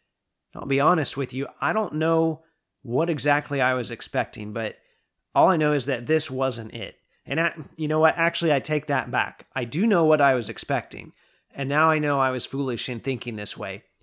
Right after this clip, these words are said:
I'd seen the twenty fifteen version online before from Excalibur, completely different product.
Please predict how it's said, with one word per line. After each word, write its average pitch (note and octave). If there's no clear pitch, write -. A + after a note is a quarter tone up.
I'd C#3+
seen G3+
the F#3
twenty E3+
fifteen D3
version B2+
online A#2+
before B2+
from A#2+
Excalibur, B2+
completely B2
different C3+
product. C#3